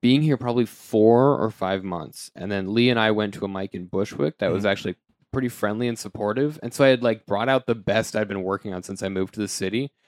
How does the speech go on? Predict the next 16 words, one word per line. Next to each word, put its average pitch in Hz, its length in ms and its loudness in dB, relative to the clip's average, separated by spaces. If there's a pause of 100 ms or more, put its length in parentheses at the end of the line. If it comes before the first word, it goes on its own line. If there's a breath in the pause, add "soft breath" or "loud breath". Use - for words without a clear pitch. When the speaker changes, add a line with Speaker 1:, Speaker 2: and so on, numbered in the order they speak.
(300)
Speaker 1:
got 131 200 0
a 131 40 2
bunch 120 420 -2
of 123 120 2
laughs. 90 560 -4
And 113 120 -6
I 117 60 0
was 135 220 0
like, 107 280 -2 (760)
"That, 131 220 -4 (260)
that's 135 220 -2
wrong. 87 540 -4
Like, 101 260 -4 (120)
I, 135 300 2 (140)
I 135 120 4
c-, - 140 0